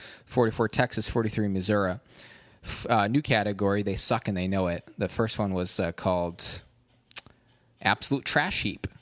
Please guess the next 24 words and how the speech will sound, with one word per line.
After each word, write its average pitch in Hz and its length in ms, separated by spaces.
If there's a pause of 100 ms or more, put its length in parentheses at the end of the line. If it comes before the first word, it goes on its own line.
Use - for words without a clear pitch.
(120)
your 117 100
classic 110 420
A 101 100
T 107 280
H. - 340 (360)
Uh, 117 260
forty-two, 175 560
North 143 240
Dakota, 151 320
forty-one, 147 360
South 131 260
Dakota. 123 500 (920)
That's - 120
a 156 40
little 127 120
foreshadowing. 120 720
There's 123 160
gonna 131 160
be 123 80
a 117 40
little 113 120
bit 107 140
of 95 100
bunching 110 580